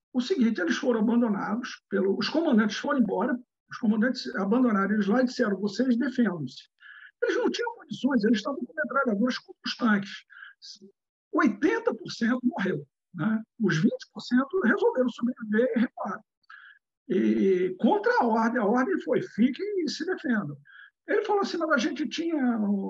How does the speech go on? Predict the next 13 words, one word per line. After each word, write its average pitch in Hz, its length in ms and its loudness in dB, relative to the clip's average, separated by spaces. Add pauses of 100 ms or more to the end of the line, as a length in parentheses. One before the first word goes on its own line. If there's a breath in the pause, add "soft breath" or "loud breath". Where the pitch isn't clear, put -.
(120)
sei 277 140 -2
lá, 240 340 2 (1000)
cem 294 520 0
dos 160 420 -4
cento 247 160 2
e - 60 -8
cinquenta 240 400 2
soldados, 226 420 0
tinha 370 140 -2
duas - 320 2
pás - 480 -2
pra - 100 -8
cavar, 185 460 -2